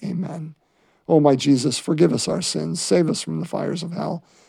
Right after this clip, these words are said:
Lead all souls to heaven, especially those in most need of thy mercy. In the name of the Father, Son, and Holy Spirit. Amen.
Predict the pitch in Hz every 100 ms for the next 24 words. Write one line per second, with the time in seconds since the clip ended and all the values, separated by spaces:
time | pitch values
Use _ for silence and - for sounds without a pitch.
0 | _ - 147 156 165 147 175 156 156 -
1 | 170 135 160 165 - - 175 - 165 151
2 | 147 147 165 165 170 - - - - 165
3 | - 135 - - 190 160 _ _ _ _
4 | _ _ - 131 - - 175 - - -
5 | 151 - - 185 165 175 208 196 175 -
6 | - - - - _ - 135 131 127 -
7 | 196 180